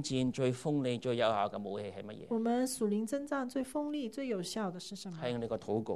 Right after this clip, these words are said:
Speaker 1: 啊。
Speaker 2: 是我們的禱告。
Speaker 1: 你睇吓，以利亞一個好簡單嘅、好有效嘅禱告。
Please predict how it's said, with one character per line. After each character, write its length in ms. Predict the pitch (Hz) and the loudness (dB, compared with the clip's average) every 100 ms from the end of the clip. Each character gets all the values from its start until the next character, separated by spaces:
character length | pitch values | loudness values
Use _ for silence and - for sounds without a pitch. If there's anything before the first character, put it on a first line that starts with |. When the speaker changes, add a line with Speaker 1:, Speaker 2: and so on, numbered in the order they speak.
| - | -4
Speaker 1:
啊。 60 | - - - | -10 -18 -16
Speaker 2:
是 160 | - 302 | -4 0
我 80 | 226 | 0
們 140 | 175 | 0
的 100 | 208 | -4
禱 160 | 202 147 | -4 -6
告。 220 | 202 185 - - - | -6 -8 -10 -20 -6
Speaker 1:
你 120 | 135 | -2
睇 40 | 135 | 0
吓， 280 | 139 127 135 143 | 0 -2 -4 -4
以 140 | 131 | 0
利 120 | 127 120 | 0 0
亞 160 | 123 | 0
一 20 | |
個 100 | 139 | 0
好 200 | 131 117 | -2 0
簡 380 | 151 156 139 151 | 0 -2 -6 -8
單 280 | 160 160 151 147 | -8 -8 -4 -2
嘅、 140 | 127 107 | -2 -6
好 300 | - 123 139 | -2 0 2
有 120 | 104 113 | 4 2
效 160 | 90 85 | 0 -4
嘅 60 | |
禱 240 | 82 - 92 | -6 -6 -8
告。 160 | - | -10